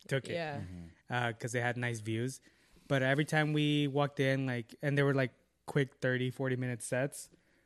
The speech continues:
Speaker 1: Like,
Speaker 2: Yeah.
Speaker 1: uh, we would watch something and we wouldn't have to struggle. Like, we didn't feel, like,
Speaker 2: That's
Speaker 1: overwhelmed.
Speaker 2: good. Well, that's good that they improved that.
Speaker 1: And then the ones that, like, we just wanted to hear the music, we would just sit down in the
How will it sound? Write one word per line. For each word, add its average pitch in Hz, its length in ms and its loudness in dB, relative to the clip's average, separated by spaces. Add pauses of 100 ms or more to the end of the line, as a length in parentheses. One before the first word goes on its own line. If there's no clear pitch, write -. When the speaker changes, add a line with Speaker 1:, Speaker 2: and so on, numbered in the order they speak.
(220)
Speaker 1:
Like, 120 160 -4
Speaker 2:
Yeah. 113 220 -2
Speaker 1:
uh, - 20 -4
we 120 140 -2
would 127 100 0
watch 123 300 0
something 139 800 0
and 113 640 -6 (100)
we 135 80 -2
wouldn't 135 280 2
have 135 100 -2
to - 100 -12
struggle. 127 640 -2
Like, 117 260 -4
we 135 140 2
didn't 131 180 0
feel, 131 140 0
like, 113 180 -4 (460)
Speaker 2:
That's - 100 -12
Speaker 1:
overwhelmed. 135 680 4
Speaker 2:
good. - 60 -10
Well, 214 60 0
that's 196 220 0
good 214 140 -4
that 226 120 -2
they 185 140 -2
improved 180 400 -6
that. 165 140 -2
Speaker 1:
And 135 100 2
then 131 140 4
the 131 100 4
ones 127 220 2
that, 127 180 4
like, 117 140 -4
we 131 80 -2
just 123 120 -4
wanted 135 200 2
to 120 80 0
hear 127 140 2
the 117 60 0
music, 123 320 0
we 131 60 4
would 123 120 4
just 123 140 -4
sit 135 140 -2
down 127 140 4
in 123 80 -2
the 120 40 -2